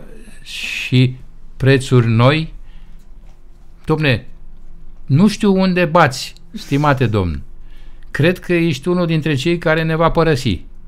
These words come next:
"Salut, uh, încă, sunt încă", ne spune Zins Hoinalca, "și mulțumim, am citit cartea lui Bruce Springsteen, Urmează, The Doors." Patricia, urmează să dezbatem Bruce Springsteen.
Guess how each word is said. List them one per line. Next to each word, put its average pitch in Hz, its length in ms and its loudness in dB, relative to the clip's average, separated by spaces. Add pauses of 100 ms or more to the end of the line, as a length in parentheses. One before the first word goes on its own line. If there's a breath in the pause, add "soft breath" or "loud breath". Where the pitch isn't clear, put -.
(320)
"Salut, 135 580 0
uh, 113 440 0
încă, 165 440 2
sunt 131 340 2
încă", 170 300 2
ne 139 120 0
spune 131 380 2
Zins 123 300 4
Hoinalca, 151 680 0 (220 loud breath)
"și - 180 -4
mulțumim, 117 560 2
am 127 140 6
citit 135 320 -2
cartea 139 320 2
lui 131 120 2
Bruce 127 260 0
Springsteen, 139 440 -2
Urmează, 131 500 2
The 123 120 2
Doors." 135 480 2 (320 loud breath)
Patricia, 113 720 0 (420 soft breath)
urmează 113 420 2
să 127 180 4
dezbatem 123 720 4
Bruce 104 220 0
Springsteen. 90 540 -6